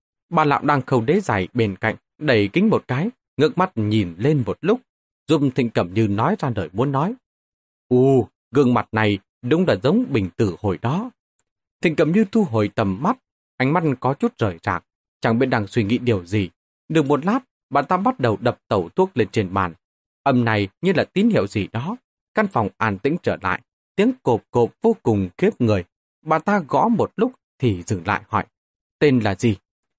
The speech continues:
Nhạc Phong còn chưa kịp phản ứng, Thạch Gia Tín đã cướp lời, "Là Thịnh Hạ." Thịnh Cẩm Như ừ một tiếng, chậm rãi vặn tẩu thuốc xuống, bỏ thêm một ít sợi thuốc vào trong. Dựa vào đâu mà nói đây là con gái Bình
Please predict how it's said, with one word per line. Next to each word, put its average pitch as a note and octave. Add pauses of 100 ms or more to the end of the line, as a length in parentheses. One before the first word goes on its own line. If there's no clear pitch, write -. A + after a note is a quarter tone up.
(220)
Nhạc D#3+
Phong A#3+
còn C3+
chưa A3
kịp A2+
phản G2+ (100)
ứng, F3+ (380)
Thạch A#2
Gia G#2
Tín B2+
đã -
cướp A3
lời, G2 (420)
"Là D3
Thịnh -
Hạ." A2+ (560)
Thịnh F3
Cẩm C#3+
Như G#3
ừ A#2
một F#2+
tiếng, F3
chậm F#2+
rãi E3
vặn G2+
tẩu E2+
thuốc F#3+
xuống, F#3 (280)
bỏ G#2
thêm A#2
một F#2+
ít D#3
sợi - (120)
thuốc B3+
vào E2
trong. B2 (480)
Dựa D#3
vào D3
đâu G#3
mà C3
nói C3
đây F3+
là G#2
con A#2
gái F3+
Bình A#2+